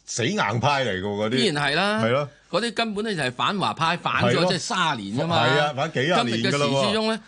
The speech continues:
Speaker 2: 係得到啊特朗普之-，之後呢，
Speaker 1: 係咯。
Speaker 2: 然之後呢個再跟住，其實後面唔止十三太保㗎。
Speaker 1: 仲有㗎。
Speaker 2: 仲有好多㗎。
Speaker 1: 好多啊，係啊。
Speaker 2: 不過呢十三太保就今時今日呢，就係出入白宮㗎咋。
Speaker 1: 係。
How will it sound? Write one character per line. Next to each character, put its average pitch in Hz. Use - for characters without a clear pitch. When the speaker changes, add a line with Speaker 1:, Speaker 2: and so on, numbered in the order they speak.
Speaker 2:
係 127
得 196
到 180
啊 156
特 135
朗 151
普 143
之-， 196
之 143
後 196
呢， 170
Speaker 1:
係 143
咯。 -
Speaker 2:
然 131
之 170
後 175
呢 185
個 175
再 151
跟 165
住， 160
其 139
實 151
後 156
面 156
唔 123
止 170
十 175
三 196
太 170
保 135
㗎。 156
Speaker 1:
仲 85
有 85
㗎。 87
Speaker 2:
仲 135
有 151
好 160
多 -
㗎。 -
Speaker 1:
好 185
多 170
啊， 151
係 160
啊。 -
Speaker 2:
不 202
過 175
呢 190
十 165
三 185
太 160
保 143
就 139
今 180
時 104
今 170
日 151
呢， 165
就 151
係 113
出 -
入 135
白 -
宮 156
㗎 135
咋。 123
Speaker 1:
係。 90